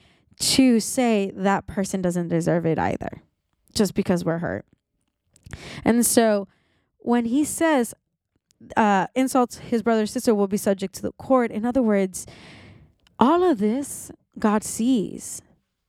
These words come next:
Again, if we allow the anger to fester, we allow the anger to sit, it makes our behavior shift.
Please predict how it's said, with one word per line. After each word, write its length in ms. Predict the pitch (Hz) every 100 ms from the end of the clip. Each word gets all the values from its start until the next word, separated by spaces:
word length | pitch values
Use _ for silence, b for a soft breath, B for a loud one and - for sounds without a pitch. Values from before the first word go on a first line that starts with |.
| -
Again, 560 | 214 208 233 269 185 -
if 100 | 214
we 220 | 196 214 214
allow 320 | 208 226 277
the 180 | 269 -
anger 300 | 233 220 196
to 140 | 185
fester, 640 | 180 - 247 - - -
we 180 | 208 214
allow 580 | 202 202 208 226 254 277
the 200 | 226 - -
anger 320 | 254 262 196
to 200 | - 208
sit, 640 | - - 285 302 208 - B B B B B _
it 340 | 269 277 277 233
makes 840 | 226 214 233 320 359 294 - - -
our 420 | 208 190 185 180
behavior 840 | 185 220 190 185 185 180 190 208
shift. 920 | 226 - - - 320 226 - - -